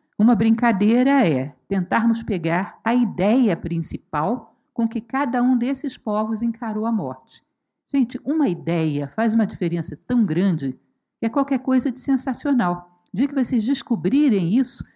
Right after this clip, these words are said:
vão encontrar uma forma diferente de resolver os seus problemas. Se algo pode ser compreendido de forma profunda como verdadeiro, esse algo causa um impacto nas tuas formas mentais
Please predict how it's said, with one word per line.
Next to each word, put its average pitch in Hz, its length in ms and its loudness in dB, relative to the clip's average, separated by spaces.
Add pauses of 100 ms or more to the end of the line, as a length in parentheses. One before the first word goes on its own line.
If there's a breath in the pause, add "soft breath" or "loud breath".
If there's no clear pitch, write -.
(140 soft breath)
vão 214 80 4
encontrar 202 420 2
uma 185 160 4
forma 220 460 2
diferente 202 760 -2 (200 loud breath)
de 190 60 -2
resolver 190 540 2
os 180 100 0
seus 147 200 -4
problemas. 135 560 -4 (520)
Se 285 160 2
algo 226 720 2 (180)
pode 196 320 2
ser 139 460 -2 (500)
compreendido 180 920 2
de 147 100 -6
forma 190 340 0
profunda 220 680 0
como 240 320 4
verdadeiro, 156 840 2 (300)
esse 208 240 0
algo 233 280 2
causa 240 340 2
um - 20 6
impacto 202 600 0
nas 151 160 -4
tuas 147 200 -4
formas 143 400 -2
mentais 160 560 -2